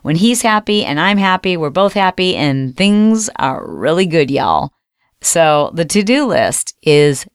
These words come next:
killer. It's great for our relationship. It's great for his happiness. It's great for my happiness. It's great for productivity. Yet it doesn't come naturally to him.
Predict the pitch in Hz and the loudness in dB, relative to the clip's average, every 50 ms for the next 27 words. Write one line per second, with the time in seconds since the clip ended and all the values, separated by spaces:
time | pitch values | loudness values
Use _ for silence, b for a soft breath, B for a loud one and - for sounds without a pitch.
0 | _ _ _ - - 220 190 160 139 123 - - _ _ _ _ _ _ _ - | _ _ _ -6 -2 0 0 0 0 -2 -6 -12 _ _ _ _ _ _ _ -2
1 | 269 269 262 - - - 180 165 160 170 202 208 - - - - 151 143 143 143 | -2 -2 -2 -6 -6 -4 -2 -2 0 0 0 0 -2 -6 -4 -2 0 2 2 0
2 | 139 139 139 139 135 139 - 147 139 - - 131 - - _ _ _ _ _ _ | 0 -2 -2 -2 -4 -2 -4 -4 -4 0 0 0 -2 -2 _ _ _ _ _ _
3 | _ - 214 226 220 - - 208 220 220 220 - - 220 208 233 240 220 214 233 | _ -2 -2 -2 -2 -2 -2 0 0 0 0 0 -2 0 2 2 2 2 0 -2
4 | 262 - 156 143 131 135 - - 190 202 - - 220 220 214 - 220 208 208 214 | -2 -4 -6 -8 -8 -8 -6 -6 -6 -6 -4 -2 -2 -2 0 -2 -2 0 0 2
5 | 220 226 208 170 - - 131 127 143 - 185 170 - - 202 208 202 185 - 202 | 2 2 0 -2 -2 -4 -8 -8 -6 -6 -8 -8 -4 -2 -2 0 0 0 -2 -6
6 | 196 - - 202 202 196 190 - - 233 196 180 147 127 b b b b b b | -4 0 0 2 2 0 0 -2 -2 -2 -2 -4 -6 -8 b b b b b b
7 | - 151 170 180 190 - - 202 165 - - 165 143 143 135 151 175 196 - - | -4 -2 0 0 0 -2 -4 -8 -8 -4 0 0 2 2 2 0 -4 -4 -4 -4
8 | - 135 123 127 135 131 - _ _ _ _ 170 175 196 214 226 226 226 - 160 | -4 -2 -2 -2 -2 -4 -8 _ _ _ _ 0 2 2 2 0 -2 -4 -8 -10
9 | 143 131 127 135 135 131 - - | -10 -10 -10 -10 -12 -14 -14 -16